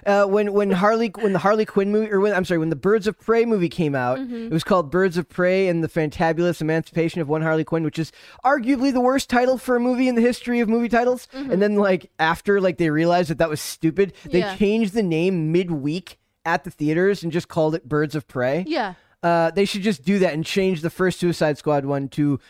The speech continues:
Speaker 1: Suicide Squad The Suck.
Speaker 2: The Suck.
Speaker 1: Uh, The Suck. That's
Speaker 2: Yeah.
Speaker 1: what, that's what they should do.
Speaker 2: They should. I don't know. It would be funny if they took that title that I just said.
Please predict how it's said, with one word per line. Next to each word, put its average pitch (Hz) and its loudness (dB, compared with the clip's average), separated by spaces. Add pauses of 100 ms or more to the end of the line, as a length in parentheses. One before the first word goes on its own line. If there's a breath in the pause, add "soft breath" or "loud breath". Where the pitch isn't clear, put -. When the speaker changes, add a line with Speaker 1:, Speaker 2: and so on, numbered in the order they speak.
(160 soft breath)
Speaker 1:
Suicide 202 2
Squad 180 0
The 170 2
Suck. - -2 (240 soft breath)
Speaker 2:
The 254 -2
Suck. 208 -6 (120)
Speaker 1:
Uh, 381 2
The 170 -2
Suck. - -2
That's 339 -6
Speaker 2:
Yeah. 233 0
Speaker 1:
what, - 0
that's 233 -4
what - -20
they 196 -6
should - -12
do. 226 -6
Speaker 2:
They 302 0
should. 202 -6
I 233 -8
don't 196 -6
know. 160 -12
It 285 0
would 254 0
be 262 -4
funny 220 -6
if 247 -8
they 208 -2
took - -10
that 185 -6
title 185 -8
that 185 -8
I 165 -8
just 160 -12
said. 185 -10